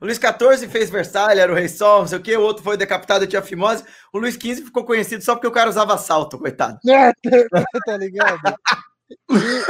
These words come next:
Speaker 2: essas, essas táticas pedagógicas, tipo assim, cara, você marca o aluno. Você marca o aluno, tipo assim,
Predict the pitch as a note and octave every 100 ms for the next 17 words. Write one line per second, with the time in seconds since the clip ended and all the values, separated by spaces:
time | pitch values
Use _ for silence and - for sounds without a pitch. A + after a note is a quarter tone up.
0 | - - C4+ - C#5 - D4 - D#4 -
1 | A#3+ A#3 C4+ - C4 G#3 G3+ - G3 F#3
2 | F3 D#3+ G3 B3 G#3 - G#3 G#3+ B3 F#3+
3 | A#3+ - G#3+ A#3+ G#3+ F#3 G#3 B3 G#3 G3+
4 | A3 - F#3 C#3 A2+ G#2 F#2+ _ _ _
5 | - G#3 G3+ G#3+ A3+ F#3+ F3 - G#3 G3+